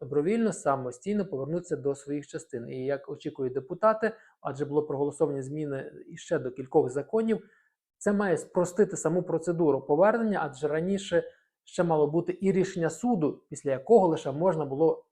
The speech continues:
військовослужбовця, який повернувся із С З Ч і перебуває зараз у резервних, е, батальйонах, батальйоні резерву,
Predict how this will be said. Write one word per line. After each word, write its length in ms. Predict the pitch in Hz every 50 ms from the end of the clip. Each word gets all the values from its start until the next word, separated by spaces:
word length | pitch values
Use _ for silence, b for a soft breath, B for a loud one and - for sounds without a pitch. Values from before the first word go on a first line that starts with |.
| _
військовослужбовця, 840 | 160 143 - - 160 143 139 - - 139 139 160 196 220 - - 151
який 180 | 143 - 135
повернувся 560 | - - 143 139 143 143 151 147 127 - 139 143
із 180 | 131 - -
С 40 | 135
З 140 | 127 143 143
Ч 280 | - - 214 220 - 143
і 40 | -
перебуває 680 | - 151 135 139 135 131 143 147 151 151 143 139 131
зараз 420 | 120 139 135 131 131 127 - - _
у 220 | - 143 135 127 b b b b b b _ 147
резервних, 580 | 156 147 147 165 151 135 131 131 135 120 -
е, 220 | - - 139 135 -
батальйонах, 680 | 127 135 135 - 165 175 196 240 254 247 214 - 127
батальйоні 480 | 131 - 139 143 147 135 131 127 - - -
резерву, 580 | 160 160 156 160 190 220 226 226 226 220 226